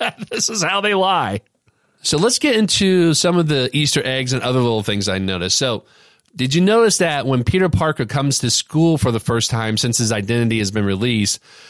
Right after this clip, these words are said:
that in the background of the mural at his high school, Howard Stark is there? And so it makes me wonder, was Howard Stark a graduate of that school, or was he a major donor? What was his connection there? But I love the fact that they are putting little things like that,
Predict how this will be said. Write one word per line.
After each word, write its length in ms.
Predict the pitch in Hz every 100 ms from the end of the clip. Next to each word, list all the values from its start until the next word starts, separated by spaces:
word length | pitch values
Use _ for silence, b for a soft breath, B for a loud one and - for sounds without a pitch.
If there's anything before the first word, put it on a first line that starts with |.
| B
that 400 | - 123 120 110 -
in 140 | 123
the 80 | 120
background 1000 | 107 - 147 180 - 123 110 98 95 101
of 140 | 117
the 80 | 110
mural 460 | 107 117 143 139 123
at 140 | 113
his 120 | 107
high 220 | - 147 151
school, 360 | - 113 98
Howard 300 | 90 175 180
Stark 400 | - - 143 135
is 160 | 104 90
there? 200 | 92 82
And 140 | 95
so 120 | -
it 40 | 120
makes 200 | 131 135
me 80 | 123
wonder, 420 | 127 139 120 104 B B B
was 200 | 113 113
Howard 260 | 113 110 107
Stark 260 | 113 107
a 80 | 95
graduate 460 | 90 98 110 131 127
of 120 | 123
that 140 | 117
school, 320 | - - 139 147
or 120 | 117
was 280 | 110 110 -
he 340 | 113 107 101
a 160 | 98 92
major 300 | 101 98 92
donor? 640 | 98 160 175 170 170 165 B B B
What 100 | 135
was 140 | 151
his 160 | 156 147
connection 460 | - 120 123 - 104
there? 100 | 101
But 100 | 120
I 40 |
love 240 | 120 143
the 100 | 147
fact 280 | 127 127 120
that 120 | 113
they 140 | 104 110
are 100 | 98
putting 340 | - 120 117
little 200 | 113 113
things 260 | 110 113 104
like 220 | 110 101
that, 320 | 110 107 110